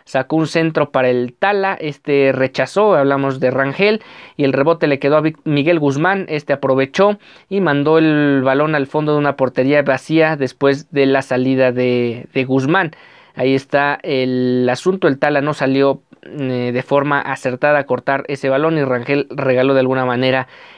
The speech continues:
el gol del descuento. Sin embargo, el equipo de Leones Negros se vio impreciso a la hora de tratar de hacerle daño al Guadalajara y con esto el Tapatío, eh, perdón, al Tapatío, y con esto este equipo de Coyote termina tomando una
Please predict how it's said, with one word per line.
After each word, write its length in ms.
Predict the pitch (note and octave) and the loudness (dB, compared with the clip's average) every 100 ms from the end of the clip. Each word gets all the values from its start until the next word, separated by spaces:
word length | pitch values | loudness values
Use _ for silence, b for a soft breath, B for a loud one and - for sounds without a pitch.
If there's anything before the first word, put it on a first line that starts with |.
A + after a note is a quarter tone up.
| B | B
el 440 | C#3+ D3+ D#3 - - | 0 2 0 -2 -8
gol 420 | C3 C3 C3+ C#3+ | -8 -2 2 2
del 200 | C#3+ C#3 | 2 2
descuento. 460 | C3+ C3+ G3+ F#3 E3+ | 0 0 0 2 0
Sin 160 | F3 F3+ | 2 0
embargo, 340 | F#3+ A#3+ A3+ | 2 0 0
el 80 | E3+ | 0
equipo 340 | D3+ F3 E3 | -2 -2 2
de 60 | D3+ | 4
Leones 260 | D#3+ D#3 | 2 0
Negros 300 | D3+ E3 D#3+ | 0 0 0
se 120 | - C3 | 0 0
vio 300 | C#3+ D#3 - | 2 2 2
impreciso 680 | C#3+ C3 C3 B2 - E3+ D#3 | -2 -2 0 -2 -2 -2 2
a 40 | |
la 80 | C#3 | 2
hora 140 | C#3+ | 4
de 120 | C3+ A#2+ | 2 0
tratar 420 | B2+ B2 C#3+ C3+ B B B | -2 -2 -2 -4 B B B
de 140 | C3+ | -2
hacerle 320 | B2+ D3 C#3+ | 0 2 2
daño 200 | C#3 D3 | 2 2
al 80 | C#3 | 2
Guadalajara 600 | C3+ C#3 D3 D#3 G3 F#3+ | 4 4 2 0 -2 -2
y 120 | - G3+ | -4 -8
con 200 | D#3+ D3+ | -6 -6
esto 220 | D3+ D3+ | -2 -2
el 100 | C3+ | 0
Tapatío, 680 | E3 D#3+ C#3 - D3+ D3+ D3 B B B | -2 -2 -4 -4 -2 -2 -2 B B B
eh, 240 | - B2+ B2+ | -6 -2 0
perdón, 260 | F3 G3+ F#3 | 2 2 2
al 100 | D3 | 0
Tapatío, 580 | D3 D3+ - G#3 G3+ - | -2 -4 -2 0 0 0
y 100 | E3+ | -4
con 160 | D#3+ | -2
esto 220 | F3 F#3 F#3 | -2 0 -2
este 160 | - | -2
equipo 360 | D3+ F3+ - E3 | -4 -4 0 2
de 140 | C#3+ | 2
Coyote 540 | C#3+ D3 F3+ F#3 F3 G2+ | 0 2 2 2 -2 -2
termina 500 | D3 C3+ D3 D#3 D3+ | -2 0 0 0 -2
tomando 580 | C3+ C3+ C#3 C#3+ C#3+ - | -2 0 0 2 0 0
una 800 | D#3+ C#3+ C#3 C3+ B2+ B2 A#2 | 0 0 0 0 -2 -2 -4